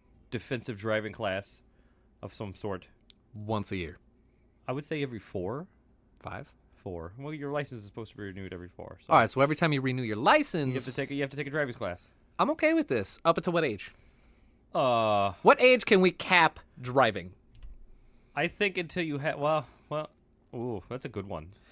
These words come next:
Speaker 2: I feel like
Speaker 1: I feel like there's just not, not gonna be an age because you have to take the course every four years. So eventually they're gonna be like,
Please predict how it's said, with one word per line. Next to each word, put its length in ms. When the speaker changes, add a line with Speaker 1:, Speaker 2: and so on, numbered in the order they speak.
Speaker 2:
I 100
feel 240
like 240
Speaker 1:
I 60
feel 160
like 100
there's 180
just 160
not, 160
not 280
gonna 140
be 120
an 80
age 260
because 280
you 80
have 220
to 80
take 240
the 60
course 300
every 200
four 220
years. 300
So 160
eventually 400
they're 100
gonna 120
be 80
like, 260